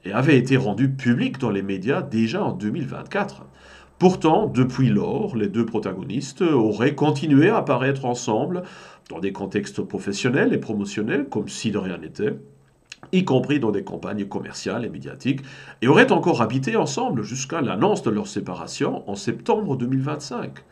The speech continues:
Dans certains cas, des images ou mises en scène publiques laissent même apparaître une certaine proximité physique. Cette continuité intrigue. Si Fernandez a été tellement terrifiée par ce vol vir-, viol virtuel, comme elle le dit,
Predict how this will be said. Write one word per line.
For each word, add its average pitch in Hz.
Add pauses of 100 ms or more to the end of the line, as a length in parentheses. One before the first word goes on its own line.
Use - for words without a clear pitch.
(400)
Dans -
certains 104
cas, 175
des 101
images 170
ou 101
mises 101
en 69
scène 95
publiques 104
laissent 104
même 170
apparaître 160 (360)
une -
certaine -
proximité 92
physique. 143 (460)
Cette -
continuité 101
intrigue. 135
Si -
Fernandez 104
a 76
été 90
tellement 151
terrifiée 139
par -
ce -
vol 147
vir-, 131
viol 131
virtuel, 143
comme 110
elle 101
le 107
dit, 170